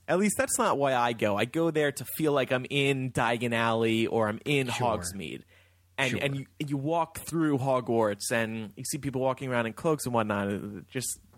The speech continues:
Speaker 1: you do it for all those reasons. And you really get the same experience at the studio tour, except you get a whole lot more. You walk through the actual Great Hall. You walk through actual Diagon Alley. You, you can walk into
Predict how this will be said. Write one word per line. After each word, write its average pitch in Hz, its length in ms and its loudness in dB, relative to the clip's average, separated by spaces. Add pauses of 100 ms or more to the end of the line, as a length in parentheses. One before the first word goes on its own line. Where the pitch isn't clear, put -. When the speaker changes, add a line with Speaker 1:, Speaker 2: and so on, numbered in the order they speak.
(140)
Speaker 1:
you 143 180 -2
do 175 260 0
it 160 80 0
for 143 160 4
all 135 120 4
those 131 280 4
reasons. 104 340 -2 (460)
And 214 180 2
you 233 100 4
really 294 280 2
get 254 180 0
the - 80 2
same 220 260 2
experience 202 680 2
at 170 160 0
the 175 80 2
studio 262 380 2
tour, 160 260 2
except - 420 0
you 190 60 2
get 196 160 2
a 196 60 4
whole 196 200 2
lot 196 200 2
more. 214 380 2 (360)
You 143 160 2
walk 165 440 0
through 160 320 4
the 135 200 0
actual 139 460 2
Great 113 260 2
Hall. 104 340 2 (240)
You 143 200 0
walk 170 500 2
through 131 460 4 (260)
actual 135 400 2
Diagon 113 480 0
Alley. 90 400 -2 (240)
You, 151 400 0
you 170 160 2
can 175 140 2
walk 214 320 0
into 151 600 2